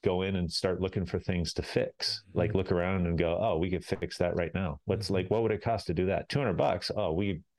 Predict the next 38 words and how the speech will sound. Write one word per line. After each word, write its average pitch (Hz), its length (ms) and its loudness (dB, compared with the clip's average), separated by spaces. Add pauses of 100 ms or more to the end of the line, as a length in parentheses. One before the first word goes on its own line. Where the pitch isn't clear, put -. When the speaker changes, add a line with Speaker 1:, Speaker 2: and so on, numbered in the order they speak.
Speaker 1:
take 95 200 0
up 92 200 -2
an 85 80 2
offering 87 280 0
with 85 140 0
the 82 80 -2
team 95 220 0
we 90 100 2
have 87 220 0
right 87 160 2
here 107 160 0
and 85 260 -2
fix - 220 -2
that 69 200 0
for - 100 -8
two - 120 -2
hundred 87 220 0
bucks. 76 200 -4
Let's - 140 -2
do 95 140 0
Speaker 2:
Mm-hmm. 73 80 0
Speaker 1:
it." - 1000 -10
Um, 85 440 2
it's - 140 -6
one 135 120 2
of 120 60 2
the 101 80 2
worst 101 300 2
things 90 480 0 (160)
that, 90 120 4 (200)
that 87 180 2
we 90 100 2
could 90 160 0
do 117 200 2
because 85 320 0
it 90 120 -2
takes - 320 0
away 90 540 2